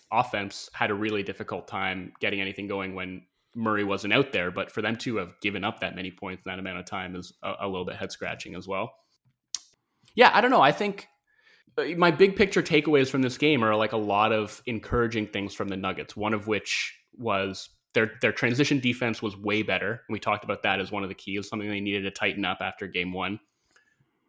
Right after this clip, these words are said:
Way better, especially off of live rebounds. And,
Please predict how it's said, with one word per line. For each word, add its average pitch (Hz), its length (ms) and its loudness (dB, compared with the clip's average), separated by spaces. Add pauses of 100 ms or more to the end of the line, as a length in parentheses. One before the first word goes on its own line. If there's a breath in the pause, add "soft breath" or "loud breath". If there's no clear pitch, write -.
(100)
Way 147 320 8
better, 123 400 6
especially 143 680 2
off 107 320 -2
of 101 260 -4 (380)
live 107 320 2
rebounds. - 560 -8 (800)
And, 107 340 0